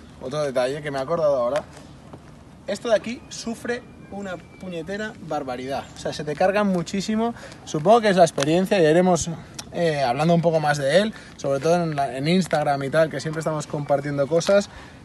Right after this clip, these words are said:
Iremos explicando el día a día, ¿no?, del patinete, lo intentaremos utilizar varios días, a ver si nos acostumbramos. Hace dos semanas que lo tenemos, lo hemos sacado tres o cuatro veces, y la verdad que se hace difícil,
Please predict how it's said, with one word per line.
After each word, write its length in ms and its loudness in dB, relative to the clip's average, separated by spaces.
Iremos 300 4
explicando 840 6
el 120 -2
día 160 6
a 20 4
día, 260 0
¿no?, 100 -2
del 120 0
patinete, 420 -4
lo 60 -4
intentaremos 500 -6
utilizar 520 -2
varios 320 -4
días, 340 0
a 80 -2
ver 100 -2
si 80 -4
nos 140 0
acostumbramos. 880 -2
Hace 220 6
dos 160 6
semanas 340 2
que 80 -4
lo 80 2
tenemos, 300 2
lo 60 0
hemos 120 -2
sacado 280 4
tres 180 -4
o 40 -6
cuatro 260 -4
veces, 420 -2
y 60 -2
la 80 8
verdad 280 6
que 120 0
se 100 0
hace 160 0
difícil, 480 -4